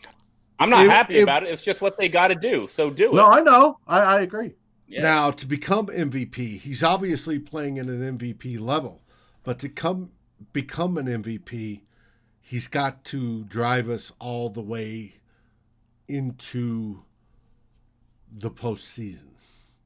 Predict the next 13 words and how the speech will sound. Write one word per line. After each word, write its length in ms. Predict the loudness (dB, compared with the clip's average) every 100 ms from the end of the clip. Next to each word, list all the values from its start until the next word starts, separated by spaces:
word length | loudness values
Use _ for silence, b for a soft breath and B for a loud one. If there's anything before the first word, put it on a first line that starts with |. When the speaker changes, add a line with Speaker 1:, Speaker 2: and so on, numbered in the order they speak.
| _ _ _ _ _ _ _ _ _ _
Speaker 2:
And 120 | -10
we're 160 | -4 -2
not 260 | 0 -2 -2
there 200 | -2 -2
yet. 280 | -4 -14 _ _ _ _ _ _ _ _ _ _ _ _ _ _ _
Hopefully 420 | -14 -12 -12 -14
we 140 | -14
get 220 | -12 -12 -12
there, 300 | -16 -16 _ _ _
but 100 | _
we're 160 | -20 -20
not 260 | -20 _
there 160 | _ -20